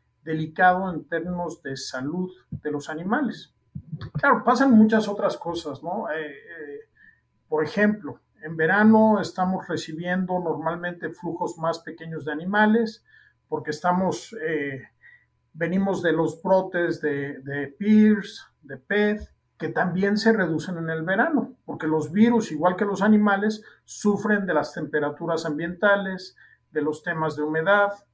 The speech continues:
Entonces, la prevalencia de estos virus normalmente empieza a reducirse en verano, lo cual, por un lado, nos da un descanso, pero por el otro, tenemos el problema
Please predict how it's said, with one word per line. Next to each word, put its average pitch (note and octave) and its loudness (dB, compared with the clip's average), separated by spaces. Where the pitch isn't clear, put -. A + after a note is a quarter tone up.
Entonces, F3 -4
la D#3 -2
prevalencia F3 0
de F3+ -4
estos F3 -8
virus F#3+ -8
normalmente E3+ -4
empieza E3 -8
a F3 -6
reducirse D#3 -10
en C#3 -8
verano, G3+ 2
lo C3+ -10
cual, F#3+ 4
por F3+ -6
un F#3+ -4
lado, F#3+ 4
nos F3+ -2
da F3+ 2
un F#3 -2
descanso, G#3 2
pero C#3+ -8
por D3+ -2
el G#3 4
otro, F3 4
tenemos D3 -2
el E3+ 2
problema F#3 0